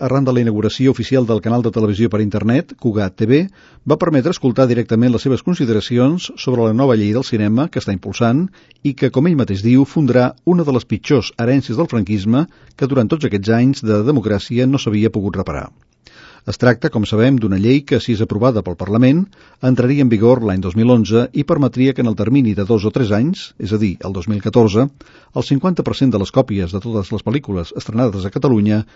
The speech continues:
estiguessin doblades al català. No cal dir que aquesta llei aixecarà molta polseguera, no només entre els sectors de la distribució i de l'exhibició, que hi estan obertament en contra perquè continuen regint-se per esquemes franquistes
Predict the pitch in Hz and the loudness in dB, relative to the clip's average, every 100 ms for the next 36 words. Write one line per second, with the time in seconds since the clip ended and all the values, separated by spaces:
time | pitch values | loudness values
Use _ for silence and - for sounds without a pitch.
0 | _ - - 147 131 143 123 101 95 92 | _ -8 -4 -2 0 0 0 -2 -2 -4
1 | 92 - - - - _ _ _ _ _ | -6 -8 -12 -14 -16 _ _ _ _ _
2 | - _ _ _ - 120 113 120 131 135 | -20 _ _ _ -4 0 2 2 2 0
3 | 107 - 113 127 160 - - 117 110 107 | -2 0 4 4 2 -2 -4 -2 0 2
4 | 117 113 98 101 113 117 139 82 - _ | 4 2 0 -4 -4 0 0 -2 -8 _
5 | _ - 120 127 120 131 135 104 98 - | _ -4 2 4 4 2 0 -2 -4 -4
6 | 110 98 101 95 90 113 101 127 135 92 | -2 0 -2 -2 -6 -8 -2 2 2 2
7 | - 107 95 90 98 101 131 123 208 - | -4 -6 -6 -4 -4 0 2 4 2 -4
8 | 98 92 107 104 98 98 98 95 98 151 | -6 -4 -2 -2 -2 -2 -4 -2 2 2
9 | 135 92 95 104 - 113 110 131 120 104 | 0 -4 -6 -8 -6 -4 2 2 2 0
10 | 147 151 101 98 95 123 107 - 101 139 | 0 -2 -4 -6 -4 -2 -2 -4 -4 -4
11 | 165 92 80 | -4 -6 -8